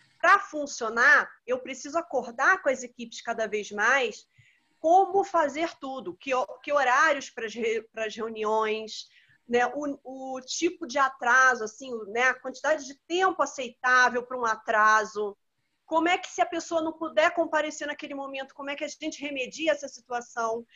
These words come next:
Porque eu tô vivendo com a família junto. Isso, isso que a gente tá vivendo, gente, não é um home office normal, como a gente teria numa situação há algum tempo atrás,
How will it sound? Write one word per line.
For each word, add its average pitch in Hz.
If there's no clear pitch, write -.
Porque 311
eu 302
tô 320
vivendo 311
com 403
a 392
família 403
junto. 359
Isso, 294
isso 349
que 330
a 285
gente 269
tá 233
vivendo, 202
gente, 170
não 311
é 285
um 381
home 302
office 226
normal, 185
como 240
a 226
gente 233
teria 208
numa 285
situação 269
há 247
algum 247
tempo 233
atrás, 175